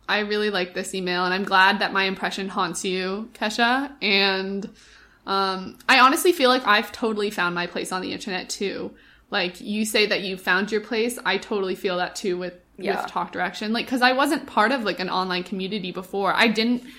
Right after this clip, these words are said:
Speaker 1: really even use Twitter until we started Talk Direction.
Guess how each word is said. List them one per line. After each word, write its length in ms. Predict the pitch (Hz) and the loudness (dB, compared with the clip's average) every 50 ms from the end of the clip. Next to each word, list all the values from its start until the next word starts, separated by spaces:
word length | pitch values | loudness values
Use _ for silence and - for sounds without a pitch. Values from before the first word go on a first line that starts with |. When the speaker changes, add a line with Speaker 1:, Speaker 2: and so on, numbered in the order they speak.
| - - - _ - | -20 -20 -12 _ 2
Speaker 1:
really 220 | 220 220 214 214 185 | 4 4 6 4 2
even 240 | 214 208 214 202 185 | 0 -2 -2 -4 -4
use 280 | 180 196 214 220 214 - | -4 -2 -4 -4 -4 -8
Twitter 520 | - - 208 208 196 180 165 - 180 - - - - _ _ - | -8 -4 -4 -2 -2 -2 -4 -4 -8 -10 -14 -20 -20 _ _ -14
until 280 | - 196 196 - - 202 | -12 -12 -10 -8 -8 -8
we 80 | 190 185 | -8 -8
started 340 | - - 190 180 190 185 180 | -8 -8 -8 -6 -8 -8 -8
Talk 240 | - - 185 - | -8 -8 -8 -6
Direction. 540 | - 190 180 180 - - 185 - - 190 214 | -6 -6 -6 -6 -8 -10 -10 -10 -10 -10 -12